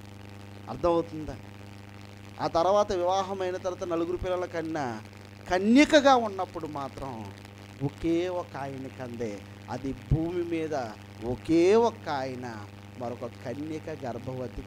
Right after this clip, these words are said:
కాలేదు. అయిందా? కాలేదు. చూశారా?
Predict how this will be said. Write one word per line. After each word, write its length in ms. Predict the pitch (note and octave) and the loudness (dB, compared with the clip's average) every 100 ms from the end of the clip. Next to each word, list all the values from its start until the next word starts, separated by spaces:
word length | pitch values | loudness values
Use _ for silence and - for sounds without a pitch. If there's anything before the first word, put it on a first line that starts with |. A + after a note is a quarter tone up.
| - | -6
కాలేదు. 600 | A2+ A2+ A2 G#2+ G2+ A2 A2 A#2 A2+ G2+ F2 D#2 G2 G2+ G2+ G2+ G2+ G2+ G2+ G2+ G2+ - - - - - - - - - | -4 -2 -2 -2 -4 -4 -2 -2 -2 -4 -6 -10 -14 -14 -14 -14 -14 -16 -14 -14 -14 -14 -16 -16 -16 -16 -16 -16 -16 -8
అయిందా? 520 | A2 A#2 A#2 C#3+ A#3 F4+ - - - - - - - - - - - - - - | -6 -6 -6 -6 -8 -8 -12 -16 -16 -16 -16 -16 -16 -16 -16 -16 -16 -16 -16 -12
కాలేదు. 480 | D3+ B3+ F#4 D#4+ - - - - G2+ G2 G2+ G2 G2+ G2+ G2+ G2+ G2+ G2+ G2+ | -8 -6 -6 -6 -12 -14 -14 -16 -16 -16 -16 -16 -16 -16 -16 -16 -16 -16 -16
చూశారా? 260 | G2 G2 - | -14 -12 -14